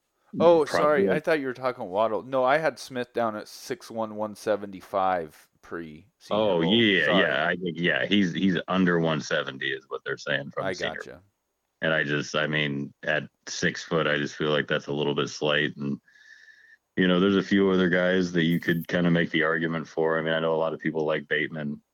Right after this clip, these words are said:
Speaker 2: Um, but yeah,
Speaker 1: Yeah.
Speaker 2: I mean, just kinda my top three has just been Chase, Waddle, and Smith. And then,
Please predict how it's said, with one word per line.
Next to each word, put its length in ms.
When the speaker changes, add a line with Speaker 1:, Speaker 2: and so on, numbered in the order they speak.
Speaker 2:
Um, 680
but 100
yeah, 140
Speaker 1:
Yeah. 40
Speaker 2:
I 100
mean, 160
just 240
kinda 180
my 200
top 300
three 260
has 100
just 200
been 160
Chase, 420
Waddle, 420
and 100
Smith. 500
And 140
then, 300